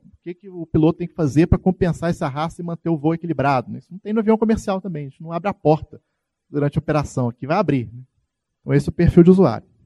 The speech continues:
E uma novidade que a gente tá trabalhando também são dispositivos móveis, né? O cara pegar esse software e, e levar com ele pra onde ele quiser, levar pra campo, né? Que informação que precisa, como é que ele vai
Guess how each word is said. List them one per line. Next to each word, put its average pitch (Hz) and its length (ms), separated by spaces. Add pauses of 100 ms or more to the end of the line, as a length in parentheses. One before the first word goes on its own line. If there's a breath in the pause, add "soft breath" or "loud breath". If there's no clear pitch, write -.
(280)
E - 80
uma 196 60
novidade 208 460
que - 60
a - 20
gente - 80
tá 202 80
trabalhando 180 360
também 170 280
são 220 160
dispositivos 220 580
móveis, 160 480
né? 156 80
O 156 40
cara 165 200
pegar 170 340
esse 185 160
software 180 460
e, 214 240
e 226 60
levar 220 380
com 202 140
ele 196 160
pra 208 200
onde 202 160
ele 220 80
quiser, 180 300
levar 156 220
pra 214 140
campo, 180 420
né? 147 200 (400)
Que 214 60
informação 233 500
que 233 80
precisa, 180 500
como 175 160
é 208 80
que - 80
ele 208 100
vai 175 400